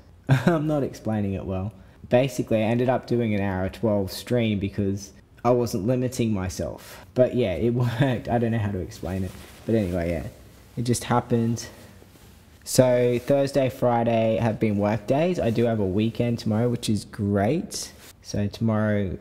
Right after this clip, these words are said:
and Sunday is off again, which is awesome. Yesterday was kind of different again in that I went to sleep really early.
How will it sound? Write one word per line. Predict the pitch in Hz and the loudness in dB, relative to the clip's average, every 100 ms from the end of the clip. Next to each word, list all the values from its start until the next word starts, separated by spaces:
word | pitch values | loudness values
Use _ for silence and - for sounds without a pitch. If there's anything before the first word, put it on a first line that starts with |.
| - | -6
and | 113 104 | -4 -2
Sunday | 107 104 98 95 | 0 0 2 0
is | 90 | -2
off | - 120 - - - - - - | 0 0 -2 -12 -20 -20 -20 -10
again, | 113 123 123 131 | -4 -2 0 -2
which | 120 - | -6 -8
is | 117 | -8
awesome. | 110 117 - 131 - - | -6 -6 -8 -10 -10 -6
Yesterday | 117 117 156 165 160 147 127 127 123 | 2 2 2 -2 0 0 2 2 2
was | 117 117 - | 2 -2 -2
kind | - 123 | -2 0
of | 113 - | 0 0
different | 127 - 120 113 | -2 0 0 0
again | 110 123 117 117 | 0 0 2 0
in | 82 117 117 | 0 0 2
that | 110 110 - 113 | 0 0 -2 -2
I | 110 | 0
went | 113 113 - - | 2 0 -4 -4
to | 117 113 110 104 101 98 - | 0 2 2 0 0 -4 -8
sleep | - - 120 110 - | -10 -2 0 0 -2
really | 107 113 110 101 - | 0 2 2 0 0
early. | 107 113 143 147 | 0 0 0 -2